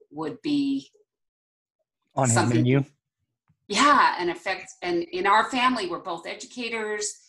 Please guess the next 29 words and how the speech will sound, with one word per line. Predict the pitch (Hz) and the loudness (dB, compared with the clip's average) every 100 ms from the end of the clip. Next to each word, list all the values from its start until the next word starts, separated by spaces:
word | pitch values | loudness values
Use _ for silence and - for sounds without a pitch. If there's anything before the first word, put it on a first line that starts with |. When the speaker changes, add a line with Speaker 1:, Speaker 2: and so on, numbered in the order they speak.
| _ _ _ _ _ - - | _ _ _ _ _ -20 -8
Speaker 1:
uh, | 180 156 151 151 - | -6 -4 -6 -8 -8
both | 165 165 | -10 -8
involved, | 156 160 233 226 214 208 208 - _ | -8 0 4 4 4 2 -4 -16 _
and | 170 156 156 156 151 - - - - _ _ _ _ _ _ _ _ _ _ - | -10 -10 -10 -12 -14 -16 -20 -20 -20 _ _ _ _ _ _ _ _ _ _ -8
not | 202 220 - | 0 0 0
that | 202 170 - - | -2 -4 -4 -14
you | - 180 | -12 -8
don't, | 180 175 _ | -6 -8 _
you | 190 185 | -6 0
know, | 165 165 - _ _ - | 0 0 -6 _ _ -6
not | 196 208 214 | 0 0 0
that | 180 | -4
we | 190 | -4
ever | 175 170 | -6 -6
thought, | 170 - | -6 -2
"Oh, | 233 | -2
that | 208 233 | 0 0
will | 202 | -4
never | 185 190 | -6 -8
happen | 175 185 - - | -6 -8 -10 -16
to | - | -4
us." | 220 175 170 - - _ _ - - - | 0 0 -2 -6 -8 _ _ -20 -20 -10
It | 185 175 | -10 -6
was | 185 - | -4 -2
something | 202 190 185 180 175 170 - _ _ - _ _ | -2 -4 -2 0 0 -4 -12 _ _ -20 _ _
we | 190 185 170 | -14 -12 -8
really | 180 214 226 165 - - _ _ _ _ _ _ _ _ | -4 -2 -2 -4 -6 -12 _ _ _ _ _ _ _ _
maybe | 185 180 175 175 | -4 -2 0 2
naively | 175 165 170 185 214 202 165 147 160 190 | 2 2 2 0 -2 -8 -8 -6 -6 -8